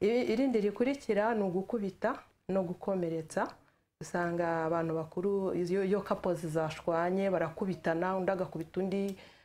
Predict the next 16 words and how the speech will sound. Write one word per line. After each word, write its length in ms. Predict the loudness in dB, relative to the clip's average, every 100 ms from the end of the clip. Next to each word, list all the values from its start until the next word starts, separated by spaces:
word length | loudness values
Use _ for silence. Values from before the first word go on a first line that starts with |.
| _
akamukomeretsa, 920 | -2 0 0 0 0 0 -2 0 0
akamukuraho 580 | 0 -2 -4 -2 -2 -2
akaboko, 640 | -2 -2 -2 -4 -2 -2
cyangwa 300 | 0 0 0
se 100 | 0
akaza 340 | -2 0 0 0
avirirana. 800 | 0 0 0 0 0 0 -2 -6 -16 -8 -4
Niryo 240 | -2 -2
usanga 320 | -2 0 0
ari 120 | 0 0
irya 220 | -2 -4 -4
kabiri 320 | -6 -4 -4
mbese 300 | -4 -6 -4
mu 120 | -4 -4
mibare 380 | -4 -4 -4
dufite, 600 | -6 -8 -10 -8 -4 -4